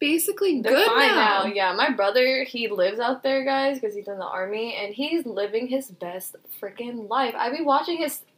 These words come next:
Speaker 2: Instagram stories, and I'm just like, "I want to be where you are <laughs> right now."
Speaker 1: Yeah.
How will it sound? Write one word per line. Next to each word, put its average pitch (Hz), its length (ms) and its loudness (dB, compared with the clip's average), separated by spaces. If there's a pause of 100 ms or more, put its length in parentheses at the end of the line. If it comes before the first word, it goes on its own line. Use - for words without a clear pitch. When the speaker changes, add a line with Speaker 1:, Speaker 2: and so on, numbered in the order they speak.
(140)
Speaker 2:
Instagram 294 460 -2
stories, 311 340 -6
and 254 80 -4
I'm 254 120 -2
just 269 120 -4
like, 247 240 -4 (640)
"I 302 160 2
want 415 320 0
to 330 160 -2
be 247 380 0
where 220 160 2
you 220 240 -4
are 294 160 6
<laughs> 254 120 4
right 254 80 2
now." - 0 -
Speaker 1:
Yeah. 277 600 6